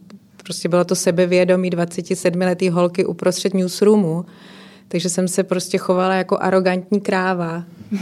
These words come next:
jak jsem to odkoukala z hollywoodských filmů. A <laughs> ten newsroom mi to tehdy samozřejmě dal sežrat a bylo to jako těžký.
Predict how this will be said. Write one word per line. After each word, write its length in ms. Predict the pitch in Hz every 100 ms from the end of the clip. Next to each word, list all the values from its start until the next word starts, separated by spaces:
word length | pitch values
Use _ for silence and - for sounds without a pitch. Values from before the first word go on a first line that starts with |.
| - - - - -
jak 200 | 175 -
jsem 140 | 185
to 100 | 175
odkoukala 580 | 175 - 185 185 180 180
z 60 | 180
hollywoodských 640 | 180 185 180 - 202 196
filmů. 600 | - 196 202 175 165 180 196
A 120 | 185 190 - 202 185 -
<laughs> 480 | - - - - -
ten 160 | 202
newsroom 320 | 202 196 202 202
mi 80 |
to 100 | 185 196
tehdy 260 | 190 190
samozřejmě 520 | 202 190 190 196 190
dal 160 | 196 196
sežrat 580 | 196 196 185 175 151 170 - -
a 40 |
bylo 200 | 175 180
to 100 | 180
jako 200 | 185 190
těžký. 720 | 196 208 196 - - 147 156